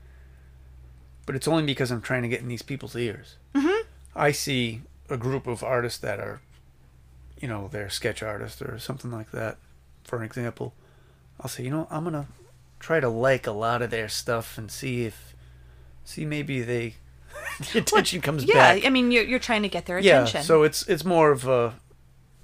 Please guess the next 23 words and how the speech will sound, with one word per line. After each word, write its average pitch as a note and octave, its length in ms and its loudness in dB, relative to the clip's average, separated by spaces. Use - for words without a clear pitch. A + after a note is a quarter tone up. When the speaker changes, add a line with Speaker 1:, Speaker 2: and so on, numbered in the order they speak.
Speaker 1:
I'm C#3+ 180 0
hoping C3 320 -2
for B2 200 -4
a A2+ 40 -4
more A2 240 -6
back A#2 300 -6
and - 80 -20
forth - 360 -12
type - 180 -12
of A#2 60 -16
thing, - 300 -14
but B2 200 -6
Speaker 2:
But D#4+ 120 -2
see, F4+ 120 4
I E4+ 120 8
still F#4+ 260 0
feel C#4 220 -2
like F#3+ 180 -2
there's E3+ 300 -2
integrity E3+ 640 -4
to D3+ 120 -12
that C3+ 200 -6
because G3+ 300 -8